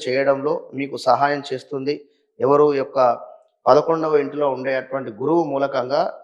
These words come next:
చాలా, ఆ, గట్టిగా కూడా ధై-, మనోధైర్యంగా ఉండేటువంటి పరిస్థితి ఉంది. ఇంట్లో ఇంకా మీ సంపాదన చక్కగా కూడా పెరిగేటువంటి పరిస్థితి ఉంది. మరోవైపు ఈ నెల ప్రారంభంలో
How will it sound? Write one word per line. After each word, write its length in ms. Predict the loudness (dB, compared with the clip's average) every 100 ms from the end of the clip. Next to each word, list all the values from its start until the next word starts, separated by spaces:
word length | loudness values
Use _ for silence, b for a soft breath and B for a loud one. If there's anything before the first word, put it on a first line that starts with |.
| 2
చాలా, 440 | 8 10 10 4 0 -16 -20 _ _ -4
ఆ, 80 | -2 -2 -4 -6 -8 -12 -4
గట్టిగా 340 | -4 -2 -2 -2
కూడా 500 | -2 0 2 0 -2
ధై-, 200 | 0 0
మనోధైర్యంగా 880 | 0 2 2 2 0 0 4 6 6 0
ఉండేటువంటి 720 | -2 -2 -2 -6 -6 -6 -10 _ _ _ 2
పరిస్థితి 380 | 2 2 -4 -6
ఉంది. 420 | -6 -4 -6 -6 _ _ _ -8
ఇంట్లో 640 | -4 8 10 10 6 -4 -14 -8
ఇంకా 220 | 0 2
మీ 140 | 2
సంపాదన 800 | 0 0 0 2 4 4 2 0 -4 -10 -8
చక్కగా 260 | 0 2 4
కూడా 200 | 2 0
పెరిగేటువంటి 640 | 0 2 2 2 -2 -2
పరిస్థితి 400 | -4 -4 -6 -8
ఉంది. 360 | -6 -6 -6 -10 _ _ 4
మరోవైపు 580 | 8 8 8 4 4 2
ఈ 140 | 0
నెల 180 | 2 0
ప్రారంభంలో 960 | 4 6 6 2 -2 2 4 4 0